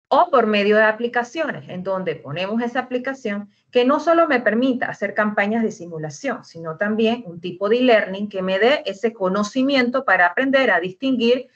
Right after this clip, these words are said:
entre un phishing y un ransomware, por ejemplo. Estas herramientas nos permiten y nos van a generar datos. Estos datos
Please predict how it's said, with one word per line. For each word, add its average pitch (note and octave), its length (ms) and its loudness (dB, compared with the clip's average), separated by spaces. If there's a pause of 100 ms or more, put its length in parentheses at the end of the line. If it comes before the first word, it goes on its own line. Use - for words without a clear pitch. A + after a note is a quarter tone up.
(100)
entre F#3 260 -4
un F#3+ 160 -6
phishing A#3+ 420 -2
y - 40 -2
un E3 160 -4
ransomware, D#3+ 640 2
por C3 120 -2
ejemplo. - 460 -12 (800)
Estas D4+ 300 0
herramientas G#3 1000 0
nos G3+ 180 -8
permiten A3+ 460 -2
y G#3+ 60 -4
nos F3+ 120 -4
van F#3 160 0
a A3 60 0
generar E3 440 -2
datos. - 540 -2 (180)
Estos A#3+ 300 -2
datos A#3+ 520 -2